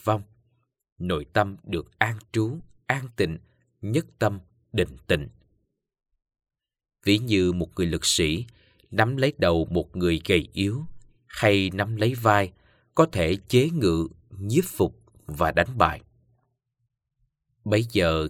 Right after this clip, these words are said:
khi tỳ kheo ấy định tĩnh tâm bằng cách dùng các cách trên, vị ấy gọi là vị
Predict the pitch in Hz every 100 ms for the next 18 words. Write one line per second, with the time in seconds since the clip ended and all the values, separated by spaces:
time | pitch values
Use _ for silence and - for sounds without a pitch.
0 | - - 110 110 - 95 - - 101 -
1 | 101 135 - _ _ _ _ _ _ -
2 | 98 - - - 117 127 117 107 - -
3 | 95 80 78 - 165 - - 87 78 -
4 | - 151 - 120 110 101 - _ _ _
5 | _ _ - 101 - 101 127 151 98 80
6 | 95 90 82 80 - - 90 82